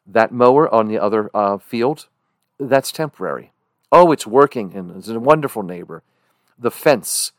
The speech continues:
that is in his back property, that's also temporary. And the housing that we're in, this barn, these are all temporary things. What is stable? What is permanent? Well, that's the kingdom.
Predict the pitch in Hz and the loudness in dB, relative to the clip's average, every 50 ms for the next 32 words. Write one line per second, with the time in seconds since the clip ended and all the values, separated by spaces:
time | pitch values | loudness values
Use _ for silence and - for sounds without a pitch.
0 | _ _ _ _ - - 107 110 104 - 131 110 98 113 104 87 - 120 113 104 | _ _ _ _ -4 -2 -2 -2 -2 -4 -6 -6 -6 -10 -12 -8 -2 -2 -2 -2
1 | 98 _ - 127 113 104 - 101 98 101 101 131 131 131 - - 120 104 98 - | -2 _ -2 -2 -2 -2 -2 -8 -8 -2 2 2 2 2 0 -2 -2 -2 -2 -4
2 | - 98 - - 107 92 - - 95 98 - 127 123 123 131 123 151 175 - 190 | -10 -12 -10 -8 -10 -8 -6 -6 -6 -6 -4 -4 -4 -4 -4 -6 -6 -6 -6 -6
3 | 180 - 104 76 87 87 - - 104 104 - - 156 139 85 73 90 _ _ _ | -6 -6 -10 -12 -12 -14 -10 -6 -6 -6 -4 -4 -8 -8 -8 -8 -12 _ _ _
4 | _ _ _ - 117 131 147 143 - - - 175 165 123 87 92 98 131 165 190 | _ _ _ -10 -2 -2 -2 -2 -2 -6 -4 -4 -4 -4 -4 -8 -8 -8 -8 -8
5 | 185 196 185 170 170 156 151 _ - - 147 147 _ - 139 123 113 117 117 110 | -8 -8 -6 -2 -2 -2 -4 _ -8 -8 -8 -8 _ -6 -4 -4 -4 -4 -6 -10
6 | - - - 202 190 _ _ _ _ _ _ - 123 135 170 185 190 190 165 - | -12 -14 -14 -14 -14 _ _ _ _ _ _ -6 0 2 2 4 4 0 -4 -4
7 | - - - - - - - 147 143 139 123 92 82 65 _ _ _ _ _ _ | -10 -12 -12 -14 -10 -4 -4 -2 -2 -2 -6 -8 -12 -14 _ _ _ _ _ _
8 | _ _ _ - 110 117 147 175 175 180 165 143 - - - _ _ _ - - | _ _ _ -10 -2 2 4 4 4 2 -2 -6 -8 -12 -16 _ _ _ -10 -6
9 | 143 131 110 104 73 71 _ _ _ _ _ _ _ _ _ _ _ - 123 127 | -6 -4 -4 -6 -10 -12 _ _ _ _ _ _ _ _ _ _ _ -4 -2 0
10 | 131 135 - - - 135 - - 160 151 139 120 107 | 0 0 -2 -4 -12 -12 -10 -8 -8 -8 -6 -8 -10